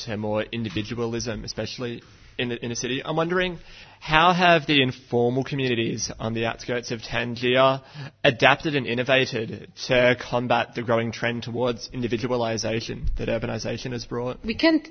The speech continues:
Speaker 2: talk about, um, informal communities.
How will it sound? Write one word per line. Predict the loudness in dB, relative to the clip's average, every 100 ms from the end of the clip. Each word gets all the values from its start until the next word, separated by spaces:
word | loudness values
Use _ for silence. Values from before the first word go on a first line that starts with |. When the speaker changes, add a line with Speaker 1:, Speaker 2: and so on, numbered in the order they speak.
| -12
Speaker 2:
talk | 2 2 2
about, | 0 -2 -2 -6
um, | -6 -4 -2 -2 -4 -6 -6
informal | -2 -2 2 2 4 0
communities. | -2 -2 0 0 -4 -8 -14